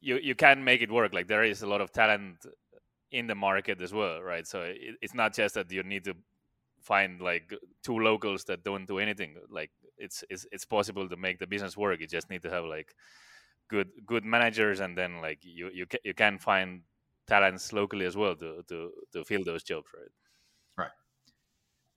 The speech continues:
Speaker 2: Right. So, uh, you just have to be aware of that, I guess, um,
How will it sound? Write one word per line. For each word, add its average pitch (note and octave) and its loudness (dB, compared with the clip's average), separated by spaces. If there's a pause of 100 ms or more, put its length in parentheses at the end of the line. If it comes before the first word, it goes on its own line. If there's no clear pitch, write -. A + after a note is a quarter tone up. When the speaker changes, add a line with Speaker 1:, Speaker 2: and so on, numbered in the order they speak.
(200)
Speaker 2:
Right. - 2
So, F3 4
uh, - -4
you G#3+ 2
just A3 8
have G#3+ 8
to G3+ 4
be E3 6
aware C3+ 8
of B2+ 4
that, G2+ 2
I F2 -2
guess, G#2 -2
um, A#2 0